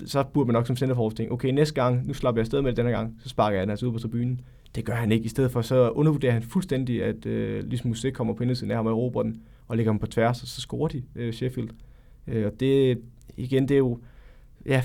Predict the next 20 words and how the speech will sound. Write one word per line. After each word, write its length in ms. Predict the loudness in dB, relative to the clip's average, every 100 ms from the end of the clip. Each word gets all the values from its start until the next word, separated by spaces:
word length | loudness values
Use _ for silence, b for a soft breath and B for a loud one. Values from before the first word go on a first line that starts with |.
| -2 0
du 80 |
kan, 280 | 2 4 2
du 80 | 2
kan, 100 | 2
øh, 560 | 2 2 0 -4 -6 -2
kritisere 340 | -2 4 4
Phil 120 | 4
Jones 220 | 2 0 0
så 80 |
meget, 200 | 2 2
du 40 | 2
vil, 220 | 0 -2
og 140 | -2
det 220 | 0 0 0
kan 140 | 0
du 60 | 0
også 200 | 0 0
med 260 | 0 -2
en 140 | -2 -2
vis, 280 | -4 -6